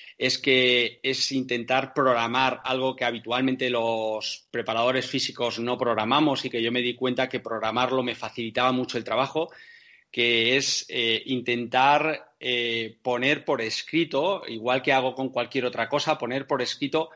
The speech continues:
cómo voy a conseguir, eh, que el, la persona con la que está, que estoy trabajando tenga las habilidades que considero indispensables para mejorar a largo plazo.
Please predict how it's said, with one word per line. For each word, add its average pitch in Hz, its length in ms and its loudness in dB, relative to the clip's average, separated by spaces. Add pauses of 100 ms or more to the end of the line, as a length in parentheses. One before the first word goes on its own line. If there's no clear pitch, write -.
(200)
cómo 156 260 2
voy 160 160 4
a 147 100 2
conseguir, 147 840 0
eh, 113 540 -4
que 113 640 0
el, 113 320 -4
la 113 320 -2
persona 143 380 0
con 147 100 2
la 135 100 2
que 123 60 -8
está, 131 400 0
que 135 100 -4
estoy 135 240 -4
trabajando 139 640 0 (440)
tenga 147 300 2
las 139 300 0
habilidades 123 840 0
que 127 180 -6
considero 123 520 -4
indispensables 139 1160 -2 (400)
para 123 380 4
mejorar 123 920 0
a 123 120 0
largo 127 380 0
plazo. - 400 -16